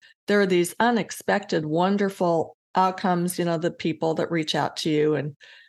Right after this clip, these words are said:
and I just felt like he was using me, and he was using just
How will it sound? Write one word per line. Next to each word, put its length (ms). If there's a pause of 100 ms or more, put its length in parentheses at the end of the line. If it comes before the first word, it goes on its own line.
(640)
and 380
I 100
just 180
felt 140
like 120
he 60
was 220
using 380
me, 300
and 280
he 80
was 220
using 380
just 220